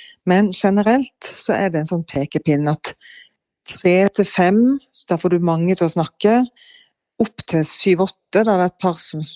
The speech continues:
ikke vil ta ordet, som ville tatt i en gruppe på tre til fem. Men så kommer du over syv-åtte, så skjer det noe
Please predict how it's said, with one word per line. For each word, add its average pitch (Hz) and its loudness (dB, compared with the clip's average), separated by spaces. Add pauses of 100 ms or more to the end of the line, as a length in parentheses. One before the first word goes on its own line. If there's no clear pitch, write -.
(180)
ikke - -2
vil 165 0
ta 156 2
ordet, 156 2
som 180 2
ville 165 0
tatt - -2
i - 0
en 156 -2
gruppe 160 -2
på - -4
tre 165 2
til 165 0
fem. 233 4 (560)
Men 196 4
så 220 2
kommer 202 -2
du 196 2
over 170 -2
syv-åtte, 180 -2
så 196 -2
skjer 190 2
det 151 -2
noe 156 -4